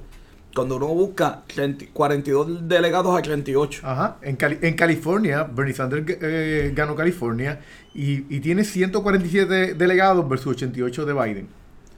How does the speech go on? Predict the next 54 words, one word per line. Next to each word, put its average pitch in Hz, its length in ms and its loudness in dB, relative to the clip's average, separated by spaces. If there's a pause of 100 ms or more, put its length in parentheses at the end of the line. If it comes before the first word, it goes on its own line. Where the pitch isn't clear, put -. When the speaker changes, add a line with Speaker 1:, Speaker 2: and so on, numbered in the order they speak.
(240)
Speaker 2:
O - 20 -20
sea, 165 120 2
que, 135 60 4
Speaker 1:
Exact-, 131 400 2
Speaker 2:
que, 139 120 2
Speaker 1:
exactamente. 120 720 0
Speaker 2:
que 127 80 -2
es, 123 100 -8
es 123 80 -4
una 135 180 -4
diferencia 147 420 -2
de 135 60 2
más 120 180 -2
de 139 60 0
Speaker 1:
Ahí 131 220 0
sí, 113 80 -6
Speaker 2:
cincuenta 135 460 0
Speaker 1:
ahí - 180 2
sí, 151 300 -2
Speaker 2:
de-, - 100 -8
Speaker 1:
ahí 131 320 0
sí 160 160 2
hay 156 140 2
diferencia. 143 500 0
Speaker 2:
delegados. - 20 -8
Speaker 1:
Pero 117 140 -4
hay 160 80 0
un 202 120 0
estado 165 720 -4
que 120 80 -6
yo 123 80 -6
estaba 170 340 0
viendo, 151 360 -2
Robert, 139 300 0 (540)
que 139 160 2
era 170 140 2
bi-, 196 240 0
bi-, 147 140 -4 (100)
<laughs> 214 80 -6
era - 180 -4
curioso, 151 600 4
yo 117 120 -4
creo 120 140 -4
que 123 60 -4
es 131 60 -4
Oakland, 120 420 0 (360)
no. 110 180 -10 (400)
Era 143 140 2
un 202 80 2
estado 208 400 4
que, 135 480 2
que 135 300 4 (120)
dicen, 139 480 0 (160)
eh, 127 100 -4